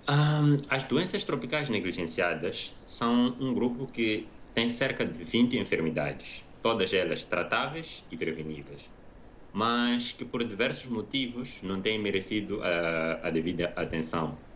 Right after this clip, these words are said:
ah, seja por parte dos governos, seja por parte dos programas, ah, globais de saúde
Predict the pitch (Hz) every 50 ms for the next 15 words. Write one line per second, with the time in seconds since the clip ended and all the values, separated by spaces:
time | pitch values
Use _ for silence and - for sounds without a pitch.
0 | - - - 73 76 73 73 76 76 - - 90 80 80 78 78 - 76 90 92
1 | - - - 87 90 87 101 101 113 120 123 120 117 120 120 120 - - - 80
2 | 80 76 - 73 71 - 87 80 73 73 78 76 - - - 82 80 80 82 87
3 | 87 87 85 82 82 80 80 78 80 80 78 78 78 78 76 73 73 78 76 71
4 | 71 80 80 80 78 - - - - - 95 95 110 123 123 123 117 123 131